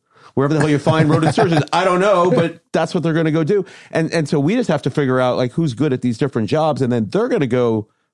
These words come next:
Speaker 1: find the candidates. That's the beauty of the system.
Speaker 2: Do you find that Scout sometimes, you know, i-, if you take a Myers-Briggs test or some personality test and you're like, "Oh man, I, I didn't know I had this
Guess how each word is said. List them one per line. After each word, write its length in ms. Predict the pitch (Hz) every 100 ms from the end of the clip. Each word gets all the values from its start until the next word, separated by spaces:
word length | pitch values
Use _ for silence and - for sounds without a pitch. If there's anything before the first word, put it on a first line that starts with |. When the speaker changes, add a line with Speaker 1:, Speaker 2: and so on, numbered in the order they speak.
| -
Speaker 1:
find 260 | 156 135
the 60 | 98
candidates. 460 | - 156 143 98 156
That's 160 | 151
the 60 | 127
beauty 260 | 120 120
of 60 | 107
the 60 | 90
system. 460 | 123 113 73 - _ _ _ -
Speaker 2:
Do 80 | 202
you 80 |
find 300 | - 214 180
that 120 | 156 -
Scout 480 | - - 117 120
sometimes, 540 | - 127 110 123 113 113
you 140 | 147
know, 160 | 143 117
i-, 140 | 117 -
if 200 | 135 123
you 80 | 123
take 160 | 147 123
a 40 |
Myers-Briggs 680 | 110 113 113 95 107 98 90
test 280 | 117 170 -
or 60 |
some 200 | - 123
personality 600 | 123 110 104 101 95 90
test 240 | 78 - -
and 60 |
you're 80 | 80
like, 140 | 80 -
"Oh 140 | 196
man, 220 | 185 208 123
I, 160 | 107 117
I 100 | 175
didn't 200 | 202 120
know 120 | 113
I 80 | 101
had 260 | 107 98
this 260 | 92 87